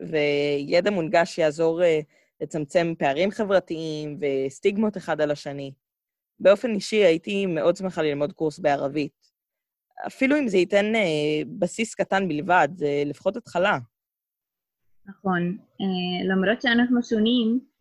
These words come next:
Speaker 2: יש לנו נקודת מוצא משותפת. כמו שהערבים מצליחים לדבר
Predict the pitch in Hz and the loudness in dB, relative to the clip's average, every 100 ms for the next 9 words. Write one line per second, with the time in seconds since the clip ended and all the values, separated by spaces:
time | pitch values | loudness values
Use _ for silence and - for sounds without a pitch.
0 | _ 208 214 208 208 202 202 202 202 202 | _ -6 -4 -4 -2 -2 -2 -2 -2 -2
1 | 202 202 196 196 190 - 196 202 202 254 | -4 -4 -4 -4 -6 -10 -8 -8 -8 -10
2 | 247 - _ _ _ - 202 214 220 196 | -10 -20 _ _ _ -6 -4 -4 -2 0
3 | 190 190 202 196 190 185 202 190 180 175 | 0 0 -2 -2 -4 -10 -4 -2 -2 -2
4 | 175 185 | -2 -2